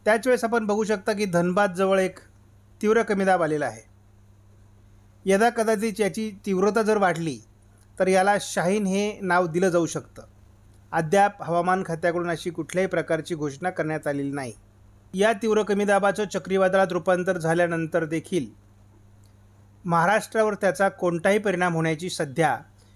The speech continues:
विशेष शक्यता नाही. ते विदर्भापासून जवळ असल्यामुळे विदर्भात पूर्वेकडील भागात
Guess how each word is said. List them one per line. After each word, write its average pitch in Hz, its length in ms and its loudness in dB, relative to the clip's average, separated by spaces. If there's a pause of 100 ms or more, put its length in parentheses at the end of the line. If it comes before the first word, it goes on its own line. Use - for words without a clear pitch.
(160)
विशेष 175 420 -2
शक्यता 185 400 0
नाही. 135 200 -6 (840)
ते 180 60 2
विदर्भापासून 190 680 0
जवळ 185 220 2
असल्यामुळे 190 420 2
विदर्भात 180 480 2 (1500)
पूर्वेकडील 220 500 2
भागात 196 300 2